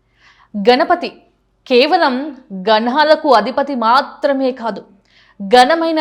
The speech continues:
దైవం కూడా. ఎందుకంటే ఈ సృష్టి యావత్తు అనేకమైన గణాలతో కూడిన మహాగణమే.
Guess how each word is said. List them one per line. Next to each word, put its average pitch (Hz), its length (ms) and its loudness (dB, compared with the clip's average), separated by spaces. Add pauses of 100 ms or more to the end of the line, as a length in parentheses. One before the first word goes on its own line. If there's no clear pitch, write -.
(160)
దైవం 262 320 0 (120)
కూడా. 247 180 -2 (480)
ఎందుకంటే 294 420 0 (680)
ఈ 381 40 4 (180)
సృష్టి 285 420 -4 (600)
యావత్తు 302 500 4 (300)
అనేకమైన 311 720 0 (540)
గణాలతో 285 560 4 (140)
కూడిన 233 260 -2 (540)
మహాగణమే. 233 680 -4